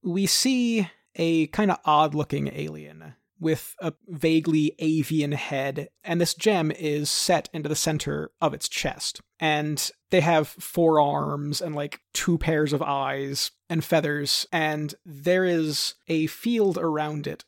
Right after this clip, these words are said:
that looks very similar, uh, to that dome that Hex had thrown up. And as they approach you, they're, like, holding out a hand, kind of shaking, and you can tell that they're very, very injured. And as you grab their hand, they collapse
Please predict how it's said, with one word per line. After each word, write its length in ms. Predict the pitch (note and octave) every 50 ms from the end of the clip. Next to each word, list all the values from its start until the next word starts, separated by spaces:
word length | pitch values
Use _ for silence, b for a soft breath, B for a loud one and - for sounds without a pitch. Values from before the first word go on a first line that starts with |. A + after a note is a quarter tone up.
| _ -
that 120 | D#3+ E3 E3+
looks 200 | E3+ D#3+ - -
very 260 | C#3+ F3 G#3 A3+ G3+
similar, 640 | - - - F#3+ E3 D3+ D3+ D3+ D3+ D#3 D#3 D#3+ -
uh, 200 | F3+ D#3 D3+ D3+
to 160 | - - D#3+
that 400 | D3+ D3 D3 D3 D3 - - - - _ - D#3
dome 500 | C#3 D#3 D3+ D3+ D#3+ F3 G3 G#3 G3 D#3+ -
that 280 | E3 C#3+ C#3+ - -
Hex 260 | - - E3 - -
had 120 | - F#3 -
thrown 240 | - F#3+ F#3+ G3+ G#3+
up. 160 | B3 - _ _ _
And 440 | - E3 D#3 D#3+ D#3 D#3+ D3+ - - - _ _
as 380 | E3+ E3 F3+ G#3 G#3+ G#3 F3+ -
they 280 | - F#3+ F3+ F3 F3
approach 480 | D#3+ E3 - - - E3 E3+ E3+ - -
you, 140 | G3+ G#3 G3
they're, 160 | F3+ D#3+ D#3
like, 160 | D#3 D#3 -
holding 340 | - - F3+ F3+ E3 F3 E3
out 140 | D#3 D3+ D#3+
a 40 | D#3
hand, 440 | - - D#3+ D3+ D3+ D3+ D3+ D#3
kind 180 | - - D#3+ D#3
of 80 | D3+ -
shaking, 540 | - - D#3+ D3+ D3 - D3 D3 D3 D3+
and 180 | - - E3+ E3
you 80 | F3 D#3+
can 140 | - E3+
tell 220 | D#3 - B3 A3+ G3
that 100 | G3 E3+
they're 140 | E3 D#3+ C#3+
very, 340 | B2+ D#3 D3 D3+ D3 D3
very 380 | C#3 - C#3+ C#3+ D3 C#3+ C#3 - _
injured. 540 | - C#3+ C#3 C3+ C3 C#3 - - - D#3+ - _ _ _ _
And 500 | D#3+ D#3 D3+ D3+ D3 D3 D3+ D3 C#3 - - _ _ _ -
as 320 | - E3 F#3 A3 G#3+ F3+
you 140 | G3 G3 F3
grab 400 | D3 - D#3 D3 D3 D3+ D3 D3
their 220 | C#3+ D3 C#3+ C#3
hand, 580 | - - C#3+ C#3+ C#3 D3 D#3+ F#3 G#3 A#3+ G#3 - _ _ _
they 240 | E3+ D#3 E3+ E3 E3
collapse 840 | D#3+ - - E3 D3+ D3 D3+ D3+ C#3+ C#3+ - - - - - -